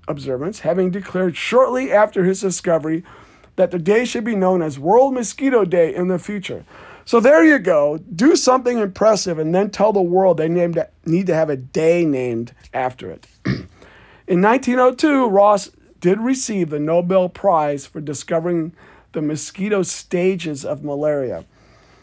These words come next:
I'm not sure of the point of Mosquito Day personally. I can't think of other, you know, big days that have their own celebrations that are really a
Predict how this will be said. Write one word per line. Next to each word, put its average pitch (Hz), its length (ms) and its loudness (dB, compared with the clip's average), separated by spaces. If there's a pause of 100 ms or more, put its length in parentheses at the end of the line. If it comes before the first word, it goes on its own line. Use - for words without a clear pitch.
(280)
I'm 196 120 0
not 277 240 2
sure - 320 0
of 220 120 2
the 156 80 0
point 214 400 -2
of 165 180 -2
Mosquito 156 640 -2
Day 131 320 -2
personally. 151 680 -2
I 175 100 0
can't 202 360 -4
think 202 200 -4
of 170 140 0
other, 165 340 2 (500)
you - 60 -8
know, 143 100 -2
big 180 420 0 (380)
days 175 540 0
that 156 160 -2
have 160 240 2
their 165 140 -2
own 180 160 0
celebrations 175 1080 -2 (440)
that 233 160 6
are 254 180 6
really 277 300 2
a 208 140 2